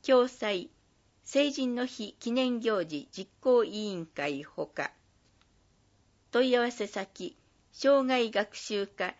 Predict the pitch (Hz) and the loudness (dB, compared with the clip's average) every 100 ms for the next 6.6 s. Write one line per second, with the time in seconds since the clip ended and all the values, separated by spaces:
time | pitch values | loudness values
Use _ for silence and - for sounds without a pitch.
0 | _ _ - 262 254 247 220 214 208 - | _ _ 0 2 2 0 0 0 -4 -4
1 | - 214 202 190 190 - - - _ _ | -8 -2 -2 -2 -8 -8 -12 -12 _ _
2 | _ _ _ _ _ - 202 202 185 175 | _ _ _ _ _ -8 -6 -4 -2 -4
3 | - _ 190 233 247 247 226 180 160 170 | -4 _ -2 2 2 0 -2 -4 -4 -6
4 | - _ - 226 240 247 247 - 160 160 | -8 _ -10 -6 -6 -6 -10 -8 -6 -4
5 | 160 151 143 - _ _ - 247 262 - | -2 -4 -6 -8 _ _ -6 -6 -6 -6
6 | 220 - 147 160 165 196 | -8 -8 -4 -2 -2 -4